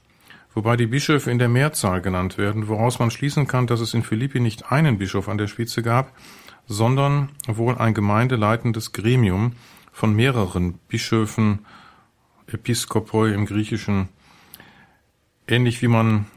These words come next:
es auch aus judenchristlichen Gemeinden kennt, wo ein Gremium von Presbytern der Gemeinde vorsteht. In den Pastoralbriefen finden wir das Wort Bischof, Episkopos, immer nur in der Einzahl,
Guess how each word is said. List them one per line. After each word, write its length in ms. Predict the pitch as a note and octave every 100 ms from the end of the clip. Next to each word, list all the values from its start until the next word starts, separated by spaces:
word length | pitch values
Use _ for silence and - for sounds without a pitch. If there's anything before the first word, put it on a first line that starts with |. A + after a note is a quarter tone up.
| -
es 140 | -
auch 220 | A2 A#2
aus 240 | G#2 G#2+ -
judenchristlichen 680 | C#3+ B2 - G2 G#2 F#2 G2
Gemeinden 440 | G2 G#2 G#2+ G#2
kennt, 320 | - A2+ A#2+ - - - - _
wo 100 | G#2
ein 140 | G2 G#2
Gremium 480 | - A2+ B2 A#2 G#2
von 220 | A2+ G#2+
Presbytern 560 | B2+ C3+ - - F2+
der 100 | F2
Gemeinde 380 | F2+ F2+ F2+ F2+
vorsteht. 420 | F2 F#2 F#2 - - _ _ _ _ _ _ _ - - - - -
In 120 | B2
den 120 | A#2
Pastoralbriefen 840 | C3 C3 G#2+ G#2+ C3 C#3 D#3+ D#3+
finden 380 | C#3 C#3+ C3 A#2+
wir 100 | A#2
das 280 | A2 G#2 -
Wort 260 | G2+ G2 -
Bischof, 760 | G2+ A2+ - D3 E3+ - - - _ -
Episkopos, 1080 | - G2+ - C3 - C3 B2 C3+ C#3 - - _ _ _ - - _ -
immer 240 | B2+ C#3
nur 160 | C3 C3
in 80 | B2
der 240 | B2+ -
Einzahl, 640 | A#2+ C3 A#2 G2+ E2+ E2